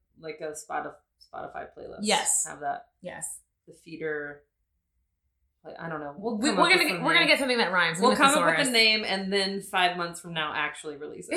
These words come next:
Speaker 2: <laughs> A hundred percent.
Speaker 1: All right. Stay cool, people. <laughs> We don't have a sign off.
Speaker 2: Oh, we do. Yeah, we're still working on it.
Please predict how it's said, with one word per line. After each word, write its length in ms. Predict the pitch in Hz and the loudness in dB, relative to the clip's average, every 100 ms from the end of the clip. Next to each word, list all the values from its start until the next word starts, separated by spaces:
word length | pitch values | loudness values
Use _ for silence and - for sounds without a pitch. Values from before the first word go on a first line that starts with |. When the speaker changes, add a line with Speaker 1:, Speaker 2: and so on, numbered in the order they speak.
| 349 | 2
Speaker 2:
<laughs> 0 | |
A 40 | - 403 415 - 381 392 339 | 8 8 8 8 6 8 6
hundred 420 | 349 320 330 - | 6 4 -2 -2
percent. 800 | 277 302 294 247 190 208 254 - _ _ _ _ _ - - - - _ 170 | -2 -2 4 4 4 2 -4 -8 _ _ _ _ _ -20 -20 -20 -20 _ 0
Speaker 1:
All 140 | 185 | 4
right. 280 | 185 170 156 - - - - - | 6 6 2 -6 -16 -14 -10 0
Stay 320 | - - 254 | 4 8 6
cool, 640 | 247 285 262 254 254 254 247 | 6 2 4 6 6 6 4
people. 640 | 247 240 247 240 233 - 185 | -2 -2 2 4 4 2 -2
<laughs> 120 | 165 190 | 0 0
We 120 | 220 | 2
don't 160 | 196 | 2
have 120 | 175 151 | 0 0
a 40 | |
sign 260 | - 151 - | -2 -2 0
off. 240 | 190 - 381 | 0 6 10
Speaker 2:
Oh, 140 | 359 | 10
we 140 | 349 330 | 10 4
do. 120 | 370 | 4
Yeah, 300 | 381 381 - | 8 8 8
we're 80 | 415 | 6
still 300 | - 466 494 | 4 2 4
working 320 | 453 - 277 | 6 6 4
on 140 | 208 175 | 2 0
it. 160 | 262 | -6